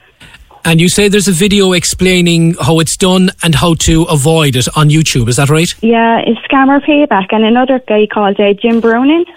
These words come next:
Speaker 2: on t-, on YouTube. If you look up those on YouTube, there's,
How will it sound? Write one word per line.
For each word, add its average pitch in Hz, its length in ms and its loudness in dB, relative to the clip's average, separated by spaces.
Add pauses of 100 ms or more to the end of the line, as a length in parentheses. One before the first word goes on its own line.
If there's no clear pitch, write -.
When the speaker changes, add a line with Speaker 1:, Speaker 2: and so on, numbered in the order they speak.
(120)
Speaker 2:
on 208 300 0
t-, - 140 -2
on 220 180 2
YouTube. 277 400 0
If 294 160 -2
you 294 80 2
look 277 200 -2
up 262 200 -6
those 254 260 2
on 196 140 -2
YouTube, 208 400 -2 (340)
there's, 202 220 2